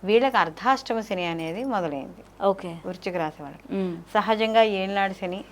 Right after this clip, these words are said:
Speaker 1: అష్టమ శని, అర్ధాష్టమ శనిగా మనం చెప్పుకుంటాం.
Speaker 2: మ్మ్.
Speaker 1: అయితే ప్రభావం పెద్దల యొక్క వాక్కు ఏమిటి అంటే, అర్ధాష్టమ శని ప్రభావం ఎక్కువగా ఉంటుంది అని చెప్తారు.
Speaker 2: ఓకే.
Speaker 1: అంటే వాటి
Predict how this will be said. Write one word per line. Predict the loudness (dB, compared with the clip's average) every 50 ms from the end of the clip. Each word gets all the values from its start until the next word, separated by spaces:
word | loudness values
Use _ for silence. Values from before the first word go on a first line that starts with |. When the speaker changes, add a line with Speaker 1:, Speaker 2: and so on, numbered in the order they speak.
| -20 -20 -20 -20 -20 -20 -20 -20 -20 -20 -20 -20 -20 -20 -10 -6 -4
Speaker 1:
అష్టమ | -4 -2 0 0 0 0
శని, | 0 -2 -4 -4 -4 -6 -6 -6 -6
అర్ధాష్టమ | -8 -6 -4 -4 -4 -4 -4 -4 -6 -6
శనిగా | -6 -6 -6 -4 -2 -2 -2
మనం | -2 -4 -6
చెప్పుకుంటాం. | -6 -10 -14 -16 -14 -12 -10 -10 -10 -12 -14 -14 -10 -6 -4
Speaker 2:
మ్మ్. | -2
Speaker 1:
అయితే | 0 2 2 2 2 2 0 -4 -8 -16 -20 -20 -20 -20 -20 -20 -12 -4 0
ప్రభావం | 2 2 2 4 6 8 8 8 6 4 0 -2
పెద్దల | -2 -2 -4 -2 0 0 0 0
యొక్క | 0 -2 -2 -2 -2 0
వాక్కు | 0 2 2 2 2 0 -2 -6 -8 -6
ఏమిటి | -6 -6 -6 -8 -8 -8 -8
అంటే, | -8 -8 -10 -10 -12 -12 -12 -14 -18 -20 -20 -20 -20 -12 -8 -8
అర్ధాష్టమ | -8 -6 0 4 6 6 6 4 2 -4 -4
శని | -4 -4 -6 -6 -6
ప్రభావం | -4 -2 -2 -2 0 0 0 0 0
ఎక్కువగా | -4 -6 -8 -8 -8 -4 -2 0 0 0
ఉంటుంది | -2 -4 -8 -8 -8 -8 -6 -4 -4
అని | -4 -6 -6
చెప్తారు. | -8 -10 -10 -10 -10 -10 -12 -16 -16 -8 -6 -6
Speaker 2:
ఓకే. | -6 -6 -8 -10 -12 -12 -14 -16 -20 -20 -20 -20 -20 -20 -20 -20 -20 -20 -20 -18 -12 -4
Speaker 1:
అంటే | 0 2 4
వాటి | 4 4 4 2